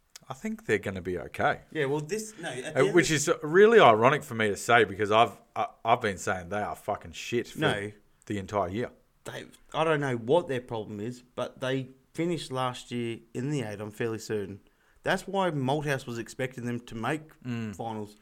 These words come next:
Speaker 2: They started off horrible. This is what they should have been playing from the get-go.
Speaker 1: Yeah.
Speaker 2: This is what Essendon fans sh-, expected them to be at.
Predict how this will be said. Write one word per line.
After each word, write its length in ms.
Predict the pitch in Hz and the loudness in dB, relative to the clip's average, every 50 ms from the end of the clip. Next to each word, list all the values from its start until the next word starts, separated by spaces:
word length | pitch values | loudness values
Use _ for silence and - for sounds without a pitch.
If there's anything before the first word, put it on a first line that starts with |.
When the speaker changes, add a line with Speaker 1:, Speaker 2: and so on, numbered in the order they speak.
| _ _ _ _ _ _ _ _ | _ _ _ _ _ _ _ _
Speaker 2:
They 180 | - 123 156 185 | -4 -4 -4 -4
started 320 | 180 - 175 165 156 135 | -4 -6 -4 -2 -2 -2
off 120 | 117 - - | -2 -2 -2
horrible. 300 | 135 135 127 104 101 92 - | -2 -2 -2 -4 -8 -12 -8
This 220 | 123 151 190 190 - | -6 -6 -4 -2 -2
is 200 | 214 196 - - | -4 -4 -6 -8
what 320 | - 139 151 156 147 - - | -6 -4 -2 -2 -4 -6 -8
they 160 | 135 127 123 | -6 -6 -6
should 260 | 123 - - 139 135 135 | -8 -8 -6 -4 -4 -2
have 80 | 127 | -2
been 200 | 120 117 113 110 | -2 -4 -4 -6
playing 400 | 110 117 113 113 110 110 107 107 | -8 -8 -8 -8 -6 -6 -8 -8
from 220 | 104 - 131 117 110 | -8 -8 -8 -6 -6
the 80 | 98 | -8
get-go. 500 | 90 82 113 113 - - - 95 98 98 98 _ _ - | -6 -6 -6 -6 -6 -8 -12 -12 -12 -12 -14 _ _ -10
Speaker 1:
Yeah. 260 | 107 104 101 95 87 85 - _ _ | -4 -4 -2 -4 -4 -8 -16 _ _
Speaker 2:
This 160 | - 160 160 | -6 -4 -2
is 80 | 180 180 | -2 0
what 160 | 160 160 139 | 2 2 2
Essendon 300 | 143 143 143 - 123 120 | 2 0 -2 -4 -8 -6
fans 280 | 127 123 117 110 107 - | -6 -6 -6 -6 -8 -10
sh-, 120 | - - _ - | -12 -14 _ -10
expected 460 | 113 113 - - - - - - - 113 | -10 -10 -10 -10 -8 -8 -8 -8 -8 -12
them 140 | 110 104 | -12 -12
to 80 | - 107 | -12 -8
be 100 | 98 117 | -6 -6
at. 240 | 110 101 95 - | -6 -6 -8 -10